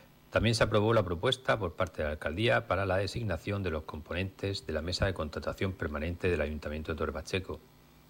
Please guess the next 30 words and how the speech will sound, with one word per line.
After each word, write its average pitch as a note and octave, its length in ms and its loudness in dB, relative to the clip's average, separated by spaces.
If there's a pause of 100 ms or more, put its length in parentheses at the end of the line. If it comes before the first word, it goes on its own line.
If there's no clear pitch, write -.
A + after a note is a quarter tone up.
(100)
en F#2+ 80 0
la F#2 140 6
que G#2 100 4
únicamente A#2 800 0
se F#2+ 140 -4
incluye E2+ 420 -2
como D#2 180 -2
miembros G#2+ 320 0
políticos A2+ 720 -4
al - 140 -10
alcalde, A#2 580 0 (200)
como D#2+ 200 -8
presidente E2+ 540 -4
lógico D#2+ 320 -4
de D#2 80 0
este - 180 -4
órgano, A2 360 0 (520)
y E2+ 60 2
a - 20 4
la E2 100 4
concejala F2 500 2
de G2 120 2
contratación, D#2 560 -4 (380)
también D#2+ 360 -4
bastante F2+ 420 0
evidente F#2+ 440 2
su - 160 -2
necesidad E2 560 -2
de D#2+ 80 -2
pertenencia. C#2+ 680 0